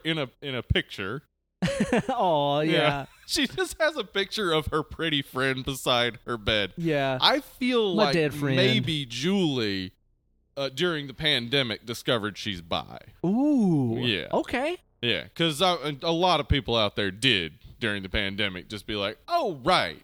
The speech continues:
Speaker 2: I do like
Speaker 1: I
Speaker 2: this.
Speaker 1: do like,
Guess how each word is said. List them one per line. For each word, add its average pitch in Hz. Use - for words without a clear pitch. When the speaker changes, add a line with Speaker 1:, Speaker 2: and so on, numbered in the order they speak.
Speaker 2:
I 139
do 254
like 147
Speaker 1:
I 240
Speaker 2:
this. 233
Speaker 1:
do 277
like, 113